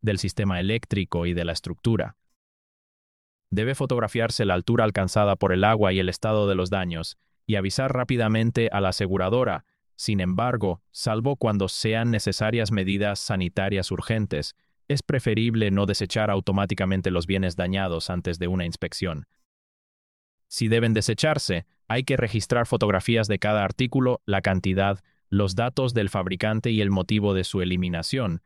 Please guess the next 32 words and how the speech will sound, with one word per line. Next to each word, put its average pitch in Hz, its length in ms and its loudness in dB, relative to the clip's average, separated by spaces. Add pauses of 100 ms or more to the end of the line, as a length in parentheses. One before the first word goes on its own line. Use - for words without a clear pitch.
(260)
y 110 100 0
seguir 107 300 -2
las 104 220 -2
instrucciones 113 720 0
de 107 100 2
seguridad 95 480 0
del 92 120 -2
gobierno 90 380 -2
local. 80 420 -6 (1120)
Criterios 120 600 0
de 107 160 2
evaluación. 104 680 0
Antes 101 300 -2
de 101 80 0
la 90 100 0
temporada 92 600 -2
alta 101 240 0
de 90 80 0
huracanes, 85 720 -2
los 92 220 -2
mapas 101 360 0
de 90 120 0
fema 104 340 0
son 104 180 -2
el 90 120 -2
punto 104 340 0
de 95 80 2
partida 95 640 0
para 87 240 -2
evaluar 90 520 -2
el 92 140 -2
riesgo, 123 500 -2